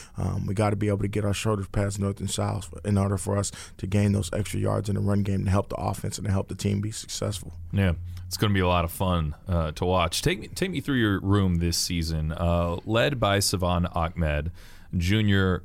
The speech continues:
Speaker 2: who is, uh, one of my favorite Huskies. He's just, uh, such a neat kid. He's got different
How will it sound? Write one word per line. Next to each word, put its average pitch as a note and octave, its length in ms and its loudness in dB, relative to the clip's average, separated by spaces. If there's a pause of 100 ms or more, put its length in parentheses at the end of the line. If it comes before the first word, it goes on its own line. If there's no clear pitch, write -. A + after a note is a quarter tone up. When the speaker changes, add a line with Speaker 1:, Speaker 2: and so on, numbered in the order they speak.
Speaker 2:
who F#2+ 220 2
is, E2 320 0
uh, F#2 80 0
one A2 220 0
of F#3+ 40 0
my A2 120 2
favorite F2+ 340 0
Huskies. E2 640 0
He's F#2+ 180 -2
just, G#2 320 0
uh, F2+ 160 2
such A2 300 -2
a - 20 0
neat E2+ 300 2
kid. F#2 340 2
He's E2+ 160 2
got F2+ 240 0
different F2+ 320 0